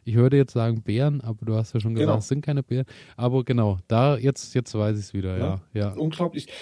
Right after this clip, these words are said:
Speaker 2: Ich bin das erste Mal drauf gestoßen, weil, ähm, ich hab mir da nie Gedanken drüber gemacht. Ich war mit einem,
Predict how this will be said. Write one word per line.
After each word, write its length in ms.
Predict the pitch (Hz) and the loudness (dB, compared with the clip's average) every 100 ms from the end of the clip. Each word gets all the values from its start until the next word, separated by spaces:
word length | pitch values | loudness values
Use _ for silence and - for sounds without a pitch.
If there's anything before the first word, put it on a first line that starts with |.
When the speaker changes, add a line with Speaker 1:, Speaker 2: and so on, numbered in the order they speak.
| - | -14
Speaker 2:
Ich 140 | - - | -12 -4
bin 120 | 214 | 0
das 140 | 202 | 0
erste 320 | 147 175 - 196 | 0 -2 -2 -2
Mal 140 | 175 | -2
drauf 260 | 156 165 165 | 0 -2 -2
gestoßen, 420 | 151 147 175 175 | -8 0 0 2
weil, 300 | 135 131 139 _ - - | 0 -2 -8 _ -20 -2
ähm, 240 | 120 120 | -2 0
ich 160 | - - | -4 -10
hab 140 | - | -6
mir 80 | 151 | -2
da 100 | 139 | -2
nie 140 | 135 135 | -2 -2
Gedanken 340 | 117 123 190 | -2 -2 -4
drüber 280 | - 151 135 | -6 -4 -4
gemacht. 320 | 113 117 - | -6 -10 -10
Ich 120 | 127 | -6
war 180 | 120 156 | -4 -2
mit 220 | 160 156 | -4 -4
einem, 180 | 131 | -6